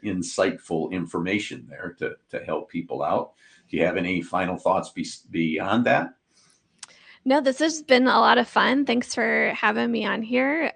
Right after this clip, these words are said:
Speaker 2: The biggest thing I would encourage everyone is don't give up. Keep going. If you feel like you're supposed to do this thing that you have in front of you,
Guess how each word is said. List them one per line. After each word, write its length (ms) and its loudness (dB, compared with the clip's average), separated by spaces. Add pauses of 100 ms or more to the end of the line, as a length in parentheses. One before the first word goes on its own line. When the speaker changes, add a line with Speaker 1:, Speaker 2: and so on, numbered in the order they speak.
Speaker 2:
The 460 0
biggest 320 0
thing 480 2 (460)
I 100 2
would 220 2
encourage 500 0
everyone 420 2
is 280 -4
don't 260 -4
give 180 2
up. 220 6 (200)
Keep 200 -6
going. 380 2
If 180 -4
you 80 -2
feel 200 -2
like 220 -2
you're 120 -2
supposed 440 -4
to 100 -2
do 260 -4
this 280 -2
thing 380 -2
that 140 -4
you 80 -6
have 180 0
in 140 -6
front 240 0
of 120 -4
you, 360 -4